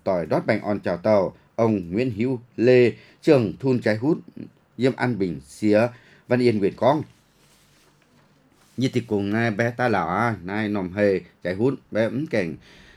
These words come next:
ấm chạy con xiang, hay tùng lô, chùm mình cứu trên như cứu có tiểu sĩ tạo miền bé làm thành tiếm chào hiền mãi mãi của số đót bánh on chào tàu. Bìa dâm chỉ nòm hỏi rồi hãy lấy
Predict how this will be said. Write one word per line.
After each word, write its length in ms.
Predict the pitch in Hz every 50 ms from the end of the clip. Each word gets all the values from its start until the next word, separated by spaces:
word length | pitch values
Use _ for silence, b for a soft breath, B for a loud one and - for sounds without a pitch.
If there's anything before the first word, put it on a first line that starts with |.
| B B B
ấm 220 | 104 110 113 143 175 175
chạy 180 | - 95 98 95
con 280 | - 113 120 131 123 113
xiang, 420 | - - 117 113 107 104 101 92 b b b b b b
hay 320 | - 135 135 131 127 120 113 -
tùng 260 | 117 101 95 82 78
lô, 280 | 82 92 101 101 92 - - _ _
chùm 180 | - 110 90 85
mình 120 | 90 87
cứu 120 | - 92 92 -
trên 180 | - 156 151
như 100 | 139 131
cứu 180 | 117 - 110 101 -
có 100 | 160 165
tiểu 200 | - - 101 87
sĩ 200 | 87 - - 76
tạo 200 | - 90 85 -
miền 340 | 85 92 95 85 73 73
bé 140 | 73 95 107
làm 340 | 101 92 92 92 92 76 69 -
thành 160 | 90 87 78 - -
tiếm 200 | 87 85 85 95
chào 260 | - 101 87 80 76
hiền 320 | 85 104 101 95 87 85 78
mãi 100 | 90 110
mãi 240 | 123 101 80 71 69 - _ _ _
của 280 | - 85 87 90 95 95 B B B B
số 320 | - 101 98 98 101 98 B B B B B B
đót 160 | - 131 - -
bánh 180 | 117 101 -
on 220 | - 95 92 87 87 87
chào 200 | - 90 85 78
tàu. 360 | 76 - 98 98 90 76 - - _ _ _ _ b b b b b b _ -
Bìa 160 | 123 120 120
dâm 300 | 127 139 131 131 127 117
chỉ 140 | - 120 113
nòm 180 | 123 123 120
hỏi 160 | 120 120 113 92
rồi 100 | 107 98
hãy 220 | 85 90 90 92 95
lấy 400 | 85 78 85 92 92 90 87